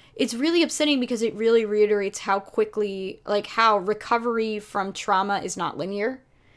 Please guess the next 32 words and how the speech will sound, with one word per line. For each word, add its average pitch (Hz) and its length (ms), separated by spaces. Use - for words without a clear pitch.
And 226 220
how 214 320
it's 190 220
very, 202 340
very 208 240
easy 208 400
to - 160
end 196 160
up 190 220
in 202 80
a 190 40
dark 185 320
place 208 280
again 196 500
if 190 180
you 202 300
do 202 120
not 175 260
have 190 240
that 185 160
consistent 208 560
support. 214 500
And 220 200
how 196 640
a 233 120
lot 208 400
of 214 140
that 208 260
work 208 380
that 202 260
is 185 100
put - 360